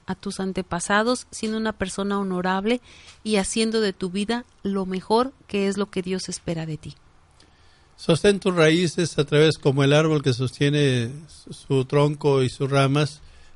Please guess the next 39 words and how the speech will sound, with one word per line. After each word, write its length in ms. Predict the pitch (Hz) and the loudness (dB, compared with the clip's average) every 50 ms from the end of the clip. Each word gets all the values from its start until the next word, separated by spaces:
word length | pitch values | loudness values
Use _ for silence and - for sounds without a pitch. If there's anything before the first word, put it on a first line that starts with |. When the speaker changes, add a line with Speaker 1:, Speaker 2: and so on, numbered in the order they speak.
| - | -4
Speaker 2:
a 80 | - 131 | -4 -2
través 360 | 127 - 123 127 135 143 147 143 | 0 2 2 4 4 4 4 2
de 120 | 135 127 | 2 0
sus 200 | - - 131 127 | -2 -2 -4 0
raíces, 480 | 135 127 131 139 123 143 147 131 - 135 | 0 2 2 2 0 0 -2 -2 -2 -4
así 260 | 127 - - 147 147 | -4 -4 -2 -4 -4
te, 220 | 143 - 135 127 - - _ | -2 -2 -4 -4 -4 -6 _
yo 240 | - 147 139 139 139 | -8 -4 -2 -2 -2
te 120 | 139 - 135 | 0 -2 -2
invito 300 | 131 127 135 135 - 143 | 0 0 0 -2 -2 -2
a 60 | 127 | -2
que 160 | - 135 123 | -2 -2 -4
sostengas 480 | 104 117 117 - - 147 156 147 - - | -4 -4 -8 -6 -6 -4 -2 -4 -4 -4
tus 160 | - 139 131 | -6 -4 -2
raíces 400 | 127 127 139 131 - 147 135 139 | 0 0 0 0 -2 -4 -2 -2
de 80 | 139 | -2
los 200 | 123 123 120 123 | -2 -2 -2 -2
valores 680 | 120 120 117 117 117 120 127 135 135 143 143 147 - - | 0 0 0 2 2 2 2 2 2 0 -2 -4 -4 -8
y 40 | - | -12
principios 800 | 127 - - 117 113 - - 139 135 - - 135 131 - - - - - - _ _ _ _ _ - | -10 -6 -4 -4 -4 -2 -2 -4 -4 -2 0 0 0 0 -4 -10 -20 -20 -20 _ _ _ _ _ -4
que 180 | - 131 123 | -2 -2 -2
tus 340 | - - - 143 123 - - | -2 -2 -4 -2 -2 -2 -2
generaciones 640 | - 123 127 123 120 120 113 - 143 143 139 123 - | -4 -4 -4 -2 -2 -2 -2 -2 0 0 0 -2 -2
pasadas 460 | - 127 113 - - 135 135 127 - - | -2 -4 -4 -2 -2 -2 -2 -2 -2 -2
han 120 | 135 131 | -2 -2
dejado 380 | 127 - - - 127 127 123 123 | -2 -2 -2 -2 -2 0 0 -2
en 100 | 120 117 | -4 -6
tu 140 | - 117 110 | -6 -4 -2
vida. 320 | 120 120 117 120 113 - _ _ _ _ _ _ _ _ - | -2 -2 -2 -2 -4 -8 _ _ _ _ _ _ _ _ 0
Y 160 | 127 127 135 | 2 4 4
eso 200 | 143 131 - 151 | 4 2 2 -2
es, 160 | 131 - - 139 131 135 139 - | -4 -2 0 0 0 0 0 0
es 160 | 143 135 131 | 0 0 0
la 140 | 135 131 127 | 2 0 0
mayor 340 | 123 120 120 127 131 139 139 | 0 0 0 0 0 0 -2
riqueza, 440 | 123 117 - 127 127 - - 135 131 | -6 -6 -4 -4 -4 -4 -4 -6 -8
como 200 | - 127 127 127 | -6 -6 -6 -6
dice 200 | 120 - - 123 | -4 -2 -2 0
Edith, 220 | 120 127 139 143 | 0 0 -2 -4